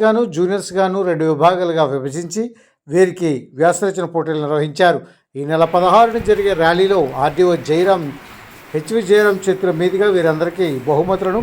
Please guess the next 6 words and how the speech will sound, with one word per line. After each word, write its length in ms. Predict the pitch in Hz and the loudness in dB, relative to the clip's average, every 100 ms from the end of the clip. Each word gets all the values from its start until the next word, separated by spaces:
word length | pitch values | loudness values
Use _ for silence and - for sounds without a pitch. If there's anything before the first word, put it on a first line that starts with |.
| 226 | -2
కన్సలేషన్ 640 | 175 175 214 202 - 175 160 | -4 -2 -2 -2 -4 -4 -2
బహుమతులను 460 | 151 160 165 156 - | -2 -4 -8 -8 0
కూడా 180 | 160 170 123 - - - - - - - - 160 | 4 4 0 -8 -20 -20 -20 -20 -20 -20 -12 -8
ఇప్పిస్తామని 680 | 262 226 202 190 180 196 262 196 | -4 -4 0 2 2 2 2 2
వారు 160 | 170 165 | 2 0
తెలియజేశారు. 500 | 165 165 175 170 185 | -2 0 -4 0 0